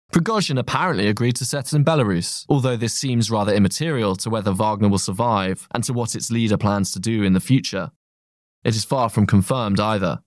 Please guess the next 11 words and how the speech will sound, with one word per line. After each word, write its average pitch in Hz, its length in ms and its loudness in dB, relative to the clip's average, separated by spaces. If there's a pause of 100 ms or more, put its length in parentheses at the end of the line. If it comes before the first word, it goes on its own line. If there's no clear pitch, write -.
(480)
On 110 80 2
twenty-fifth 107 480 -2
of 90 40 0
June, 110 520 0 (200)
I 117 120 -2
messaged 113 340 -4
Budanov, 107 720 -2 (160)
the 113 80 0
Ukrainian 120 480 4
spy 135 320 0
master, 95 540 -2